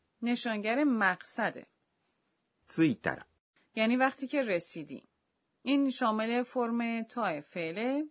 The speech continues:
Speaker 2: 着きます.
Speaker 1: به معنای رسیدنه که می‌شه
Speaker 2: 着いた.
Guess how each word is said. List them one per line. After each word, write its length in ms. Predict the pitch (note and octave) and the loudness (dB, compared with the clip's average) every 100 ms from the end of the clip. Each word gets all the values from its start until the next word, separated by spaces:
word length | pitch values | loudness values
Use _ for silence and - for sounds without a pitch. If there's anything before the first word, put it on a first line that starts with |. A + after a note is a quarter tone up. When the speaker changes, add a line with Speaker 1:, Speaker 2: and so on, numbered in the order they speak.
| _ _ _ _ | _ _ _ _
Speaker 2:
着 120 | - | -4
き 160 | - E3+ | 2 6
ま 140 | C#3 | 4
す. 400 | - - - - _ _ _ _ _ | 2 -8 -16 -20 _ _ _ _ _
Speaker 1:
به 120 | F#3+ | -2
معنای 760 | F3+ C#3+ F3 F#3 F#3+ A3+ A#3+ A#3+ | 2 0 0 -4 -4 -2 0 0
رسیدنه 640 | G#3+ F#3 - D3+ F3 C#4+ | -2 -4 -6 -4 -2 -2
که 160 | D#4 C#4+ | -2 -4
می‌شه 540 | G#3 - A#3+ C4+ D#4+ E4+ _ _ _ _ | -4 -4 -4 -2 -4 -8 _ _ _ _
Speaker 2:
着 120 | - D3+ | -4 2
い 220 | C#3+ F#2 | 2 2
た. 60 | - | -6